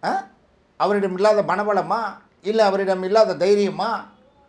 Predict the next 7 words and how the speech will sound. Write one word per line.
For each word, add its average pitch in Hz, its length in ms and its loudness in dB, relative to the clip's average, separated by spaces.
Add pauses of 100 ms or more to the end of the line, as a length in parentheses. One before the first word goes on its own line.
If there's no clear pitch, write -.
அனைத்தும் 262 540 0
பொருந்திய 247 420 2
தலைவன் 240 420 0
கூட 269 520 4 (220)
இன்று 170 540 -4
என்ன 214 220 -6
நினைக்கிறாரு? 196 800 0